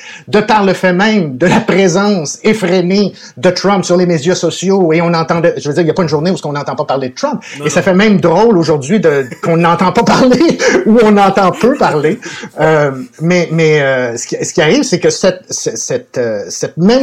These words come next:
Speaker 1: manifestation, euh, de cette droite chrétienne plus récente, elle a peu de tolérance pour, justement, ce pluralisme,
Speaker 2: Mhm.
Speaker 1: hein, euh, des valeurs et, euh, euh, des idées, euh, qu'elles soient religieuses ou non.
Speaker 2: Est-ce que,
Speaker 1: Euh,
Speaker 2: ouais.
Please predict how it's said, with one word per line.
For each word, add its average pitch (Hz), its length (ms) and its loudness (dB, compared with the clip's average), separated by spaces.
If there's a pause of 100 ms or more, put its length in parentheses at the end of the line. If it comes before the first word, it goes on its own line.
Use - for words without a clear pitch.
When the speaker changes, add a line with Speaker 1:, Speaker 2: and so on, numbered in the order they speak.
(280)
Speaker 1:
manifestation, 208 840 -2
euh, 113 300 -10
de 135 100 -6
cette 123 240 -4
droite 156 320 0
chrétienne 143 720 -6 (220)
plus 160 160 0
récente, 226 600 -4 (520)
elle 170 260 2
a 185 80 0
peu 277 300 -2
de 226 80 2
tolérance 180 720 -2
pour, 196 300 -2
justement, 156 540 -4
ce - 140 -10
pluralisme, 123 760 -8
Speaker 2:
Mhm. 131 80 -20 (320)
Speaker 1:
hein, 170 320 -6
euh, 123 160 -6
des 147 140 -4
valeurs 139 640 -2
et, 131 380 -8
euh, 110 440 -10 (320)
euh, 113 140 -10
des 135 340 -6
idées, 139 580 -6
euh, 113 220 -8
qu'elles 123 160 -8
soient 135 180 -6
religieuses 120 460 -8
ou 110 80 -12
non. 107 80 -16 (220)
Speaker 2:
Est-ce - 160 -12
que, - 100 -12
Speaker 1:
Euh, 120 160 -6
Speaker 2:
ouais. - 100 -14